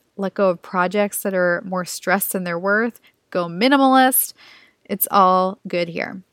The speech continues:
Nutrition-wise, you want to nourish yourself with foods rich in B vitamins to support energy production in the body as it's waning, because you want what's left to sort of be firing on all cylinders. So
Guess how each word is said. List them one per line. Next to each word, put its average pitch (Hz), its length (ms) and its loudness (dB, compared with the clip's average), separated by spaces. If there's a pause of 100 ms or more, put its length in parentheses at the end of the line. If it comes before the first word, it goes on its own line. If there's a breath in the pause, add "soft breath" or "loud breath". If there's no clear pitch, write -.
(1400)
Nutrition-wise, 220 920 0
you 214 60 -2
want 196 120 -2
to 190 80 -2
nourish 214 420 0
yourself 196 460 -2
with - 160 -12
foods 185 320 -4
rich 190 300 -6
in 175 140 -6
B 196 200 -4
vitamins 175 640 -2
to 202 140 -8
support - 520 -2
energy 185 380 -4
production 180 540 -6
in 170 100 -10
the 170 60 -8
body 170 480 -4 (260 loud breath)
as 190 260 2
it's - 240 -6
waning, 202 520 0 (260 loud breath)
because 240 340 0
you 262 80 2
want 262 240 4
what's 269 220 -4
left 208 280 0
to 208 120 -4
sort 190 240 -2
of 180 80 -6
be 185 100 -8
firing 165 480 -4
on 160 160 -8
all 170 220 -2
cylinders. - 640 -8 (260 loud breath)
So 175 480 0